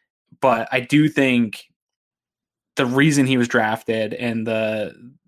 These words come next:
the why he was drafted where he was has shown itself in the tape,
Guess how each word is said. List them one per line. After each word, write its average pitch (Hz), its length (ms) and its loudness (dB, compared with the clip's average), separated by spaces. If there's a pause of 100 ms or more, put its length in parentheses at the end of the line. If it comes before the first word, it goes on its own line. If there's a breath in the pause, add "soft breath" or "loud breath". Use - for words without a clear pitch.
(200)
the 131 80 -6
why 127 440 2
he 123 120 2
was 117 120 0
drafted 113 400 -2
where 113 160 -4
he 110 120 -6
was 107 640 -6
has 131 160 -4
shown 117 280 0
itself - 500 -8 (140)
in 123 120 -2
the 107 80 -6
tape, - 360 -16